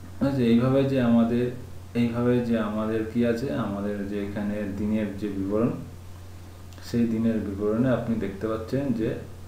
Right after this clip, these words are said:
এখানে তার অনুষ্ঠান, তার সূচি, তার সময়সীমা সবই এখানে পাবেন।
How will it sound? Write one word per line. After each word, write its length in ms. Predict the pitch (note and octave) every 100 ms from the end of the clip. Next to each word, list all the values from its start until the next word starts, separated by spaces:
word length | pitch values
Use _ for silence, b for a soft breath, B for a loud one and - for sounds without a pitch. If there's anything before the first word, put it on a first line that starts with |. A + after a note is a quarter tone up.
| - G#2
এখানে 260 | - A2 B2+ - -
তার 120 | - G#2
অনুষ্ঠান, 380 | A2+ - A2+ A2 G#2
তার 120 | G2+ -
সূচি, 240 | A2 A#2 A#2 A2
তার 120 | G2 G#2
সময়সীমা 460 | G#2+ G#2 A2+ A#2 A2+
সবই 240 | G#2+ G#2 A#2 G#2
এখানে 220 | G2+ B2 C3
পাবেন। 300 | G2+ F2+ E2+